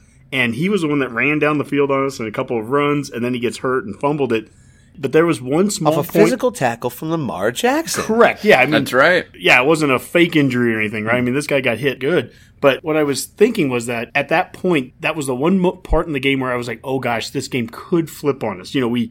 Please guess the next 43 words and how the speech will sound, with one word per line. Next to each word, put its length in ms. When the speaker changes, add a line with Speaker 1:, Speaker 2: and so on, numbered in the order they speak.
Speaker 1:
blew 280
a 60
chance 380
at 80
a 80
score, 480
and 120
then 320
this 180
guy, 280
he's 200
gonna 160
cause 300
us 120
troubles 440
if 80
he's 160
playing 260
all 140
game. 240
Well, 180
he 180
ends 160
up 120
getting 240
injured, 340
and, 180
and 120
we 80
get 160
the 80
ball 180
back, 300
and 80
we 160
score, 420
and, 220
and 160
that's 180
pretty 220
much 260
the 160
game. 460